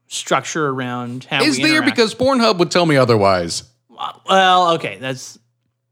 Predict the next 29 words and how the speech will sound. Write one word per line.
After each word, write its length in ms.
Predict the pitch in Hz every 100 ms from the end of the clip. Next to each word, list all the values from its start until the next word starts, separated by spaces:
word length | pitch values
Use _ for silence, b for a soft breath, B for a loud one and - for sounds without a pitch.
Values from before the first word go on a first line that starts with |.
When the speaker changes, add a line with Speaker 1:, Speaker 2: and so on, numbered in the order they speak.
| _
Speaker 1:
step 360 | - - 123
siblings 420 | - 113 110 110 -
and 80 |
stuff, 280 | 117 131 -
right? 180 | 123 123
Speaker 2:
Yeah. 160 | 135 110
Speaker 1:
But, 260 | 139 -
um, 500 | 151 156 147 139 139 -
so 120 | 180
the 80 | 185
way 200 | 247 262
it's 80 |
structured 380 | - 233 202 170
now 260 | 180 294 247
is, 140 | 170
like, 100 | 147
okay, 220 | 151 165
obviously 320 | 151 151 156 151
there 140 | 147
are 60 | 143
those 220 | 147 147
things 260 | 196 165
outside 360 | 143 139 170 170
of 40 |
this 360 | 185 175 175 -
circle 440 | - - 233 151 135
that 120 | 131
are 240 | 135 135
illegal. 540 | 151 185 208 101 92